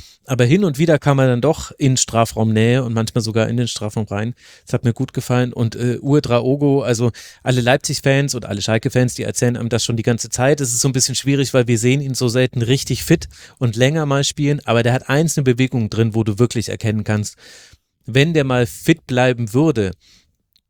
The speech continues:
könnte das ein ganz besonderer Spieler in der Liga werden. Der hat einfach von, von der ganzen Physis her, die er hat und von der Ballbehandlung, die damit gepaart ist, da hatte der besondere Momente.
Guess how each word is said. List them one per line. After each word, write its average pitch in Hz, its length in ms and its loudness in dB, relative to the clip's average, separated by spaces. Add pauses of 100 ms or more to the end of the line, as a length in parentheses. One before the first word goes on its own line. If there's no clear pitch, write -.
(280)
könnte 123 260 0
das 110 140 0
ein 120 60 -2
ganz 117 200 0
besonderer 107 460 0
Spieler 101 340 -2
in 104 160 -4
der 101 240 0
Liga 104 420 -2
werden. 104 300 0 (500)
Der 104 180 0
hat 110 160 -2
einfach 110 300 -4
von, 117 380 0
von 117 360 -2
der 113 80 4
ganzen 120 580 0
Physis 143 500 0
her, 101 240 2
die 110 160 -2
er 104 140 2
hat 113 140 -2
und 120 120 -4
von 113 140 0
der 110 100 2
Ballbehandlung, 107 600 2
die 104 100 -6
damit 101 280 -2
gepaart - 400 -6
ist, - 160 -12 (540)
da 101 140 2
hatte 104 200 0
der 104 100 0
besondere 104 680 0
Momente. 107 560 0